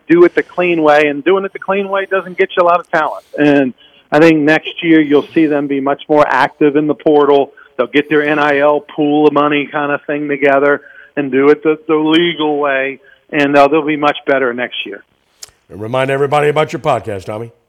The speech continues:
Speaker 1: Yeah, check us
Speaker 2: Tommy.
Speaker 1: out, uh, Mon-,
Speaker 2: <laughs>
Speaker 1: Monday,
Speaker 2: I
Speaker 1: Wednesday,
Speaker 2: know.
Speaker 1: and Friday <laughs> with me and Tommy Christ.
Speaker 2: There you go, eh?
Speaker 1: Mo-, Monday, Wednesday, and Friday. Uh, check us out on Sports Shorts on Facebook and then on YouTube.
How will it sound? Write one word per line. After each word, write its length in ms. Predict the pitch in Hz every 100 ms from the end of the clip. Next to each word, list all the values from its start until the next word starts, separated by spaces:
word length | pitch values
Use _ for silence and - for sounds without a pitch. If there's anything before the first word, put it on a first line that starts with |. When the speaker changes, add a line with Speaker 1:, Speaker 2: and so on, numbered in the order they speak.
| _ _ - - _
Speaker 1:
Yeah, 140 | 185 170
check 260 | - 196
us 60 | 160
Speaker 2:
Tommy. 280 | 208 202 190
Speaker 1:
out, 100 | -
uh, 640 | 165 170 170 - 170 349
Mon-, 80 | 320
Speaker 2:
<laughs> 0 |
Speaker 1:
Monday, 200 | 180 190
Speaker 2:
I 20 | 196
Speaker 1:
Wednesday, 380 | 233 226 - 185
Speaker 2:
know. 60 |
Speaker 1:
and 100 | 165
Friday 380 | - 185 170 -
<laughs> 60 | -
with 200 | 180 160
me 180 | 165 196
and 160 | 196
Tommy 340 | 180 160 175 180
Christ. 300 | - 170 151
Speaker 2:
There 220 | 160 175
you 80 | 170
go, 320 | 175 156 123
eh? 160 | 143 233 - _ _ -
Speaker 1:
Mo-, 160 | 170 -
Monday, 340 | 170 185 180
Wednesday, 380 | 175 175 160 170
and 120 | 156
Friday. 540 | - 156 160 156 156 135
Uh, 120 | 131
check 200 | - 143
us 60 | 135
out 140 | 156 143
on 140 | 135 -
Sports 300 | 156 156 - -
Shorts 320 | 147 147 - 147
on 180 | 127 123
Facebook 580 | 160 160 - 165 151 -
and 120 | 135
then 160 | 139 135
on 200 | 127 123
YouTube. 500 | 143 151 - 151 139